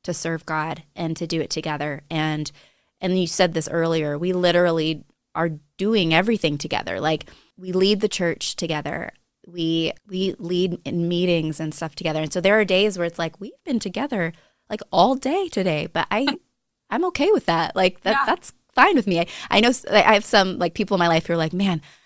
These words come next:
Speaker 1: I've, I've, I was with my husband all day and I just need a break." And I'm like, "I just don't understand. I don't understand that mentality." Um, but I mean, obviously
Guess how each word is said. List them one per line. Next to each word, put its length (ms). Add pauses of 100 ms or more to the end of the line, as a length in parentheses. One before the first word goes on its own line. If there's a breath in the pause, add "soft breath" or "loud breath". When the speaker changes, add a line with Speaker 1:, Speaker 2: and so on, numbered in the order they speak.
(140 loud breath)
Speaker 1:
I've, 340
I've, 180 (120)
I 20
was 140
with 100
my 80
husband 300
all 140
day 340
and 180
I 120
just 120
need 140
a 20
break." 260
And 60
I'm 80
like, 260 (160)
"I 120
just 260
don't 160
understand. 1000 (380)
I 100
don't 180
understand 580
that 220 (100)
mentality." 800 (500 loud breath)
Um, 520 (520)
but 180
I 100
mean, 180 (120)
obviously 580